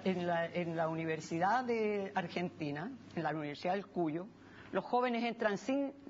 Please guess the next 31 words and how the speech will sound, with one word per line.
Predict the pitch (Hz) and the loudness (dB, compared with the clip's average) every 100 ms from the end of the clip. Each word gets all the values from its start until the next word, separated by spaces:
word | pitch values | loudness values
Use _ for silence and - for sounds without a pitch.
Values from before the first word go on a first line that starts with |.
| - | -12
sin | - 254 254 254 220 | -4 -2 0 -2 0
dar | 226 226 233 | 0 0 -2
examen. | 202 - 170 139 127 127 - - - - - | -4 -2 -4 -2 -8 -10 -16 -18 -18 -14 -4
Entran | 202 202 175 160 | -2 0 0 0
todos, | - 190 135 - - - - - | 2 2 0 -8 -14 -16 -20 -6
pero | - 175 | -2 0
tienen | 185 175 160 | 2 0 -2
seis | - 208 | -2 -2
meses | 214 220 220 | -2 -4 -2
para | 180 170 | 0 0
el | 147 | 0
colador. | 147 143 127 131 - - - - - - - | -2 -2 -4 -8 -14 -18 -18 -18 -16 -16 -8
Entonces, | - 185 175 | -4 -2 -2
por | 165 | -2
lo | 156 | -2
tanto, | 160 180 185 | -2 -2 -2
nadie | 165 175 180 | -2 -2 -2
puede | 185 175 160 | -4 -4 -4
decir, | 147 - 233 - - - - - - | -6 -4 -4 -4 -12 -18 -18 -6 0
"A | |
mí | 160 | 2
no | 175 | 2
me | 165 151 | 0 0
dieron | 160 165 156 | 0 0 0
la | |
oportunidad | 147 151 - 147 139 147 | 0 -2 -2 0 0 0
de | 147 | 0
estar | 135 143 | 0 0
en | 135 139 | 0 -2
la | |
universidad". | 135 131 131 - - 147 | -6 -6 -6 -6 -8 -8